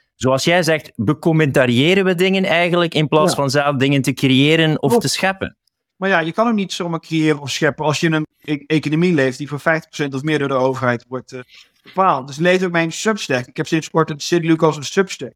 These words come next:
Speaker 2: Ik heb een artikel over Jordan Peterson opgeschreven. Ja, leuk dat Jordan Peterson praat over clean up your room before you become an activist. En leuk dat, eh, Jordan Peterson allemaal praat over soort, soort protestantse ethiek van individuele zelfverbetering. Maar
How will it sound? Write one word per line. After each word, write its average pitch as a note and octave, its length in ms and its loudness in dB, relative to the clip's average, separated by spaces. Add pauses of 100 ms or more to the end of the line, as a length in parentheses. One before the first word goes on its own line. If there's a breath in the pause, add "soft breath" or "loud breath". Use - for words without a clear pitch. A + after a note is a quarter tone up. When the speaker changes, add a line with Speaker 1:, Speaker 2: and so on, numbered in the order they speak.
Speaker 2:
Ik - 500 -20
heb D3+ 80 -6
een F3 60 2
artikel F3 280 0
over E3 160 2
Jordan D#3+ 280 2
Peterson F3+ 420 0
opgeschreven. C3+ 540 -6
Ja, D3 120 -4
leuk E3+ 300 2
dat D#3+ 140 -6
Jordan E3 260 -2
Peterson E3 340 -4
praat D#3 280 0
over D#3 180 -6
clean F3+ 240 0
up E3 140 0
your D#3 220 0
room F3 200 4
before D#3+ 300 -2
you D#3 120 0
become D3+ 300 -4
an D3+ 80 -2
activist. D3 680 -2 (420)
En D#3 180 -2
leuk E3+ 240 4
dat, D#3+ 220 -4
eh, D#3 160 0
Jordan D#3+ 280 -4
Peterson D#3+ 380 -4
allemaal D#3 200 -4
praat D#3 320 0
over D#3 120 -4
soort, - 240 -10
soort - 160 -8
protestantse E3 640 0
ethiek E3+ 380 -6
van D3+ 140 -6
individuele D3+ 520 -2
zelfverbetering. C#3 800 0
Maar C#3 200 -6